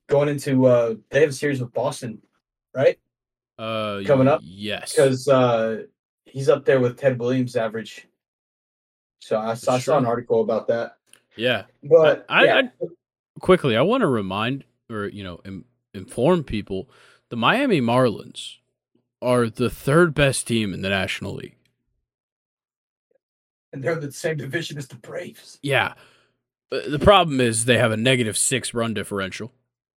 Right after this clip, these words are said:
Speaker 1: Yeah.
Speaker 2: So it's a bit of an issue. But th-, they are a great team, and Luis Arraez has been a huge part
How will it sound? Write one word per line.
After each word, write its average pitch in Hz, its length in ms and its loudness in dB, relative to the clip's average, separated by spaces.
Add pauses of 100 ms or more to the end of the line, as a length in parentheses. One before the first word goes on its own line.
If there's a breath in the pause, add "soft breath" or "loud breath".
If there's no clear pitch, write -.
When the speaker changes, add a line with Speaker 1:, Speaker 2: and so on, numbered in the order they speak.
(380)
Speaker 1:
Yeah. 139 200 0 (720)
Speaker 2:
So - 120 -10
it's 117 100 -10
a - 40 -16
bit 117 160 -4
of 104 80 -8
an 107 80 -6
issue. 113 340 -6 (320 soft breath)
But 160 280 2 (1160)
th-, 139 140 -4
they 143 200 4
are 214 120 6
a 135 80 4
great 131 260 2
team, 107 320 -2
and 113 180 -4
Luis 127 320 2
Arraez 117 440 2
has 117 120 -10
been 113 160 -2
a 107 80 0
huge 156 580 -2
part 110 340 0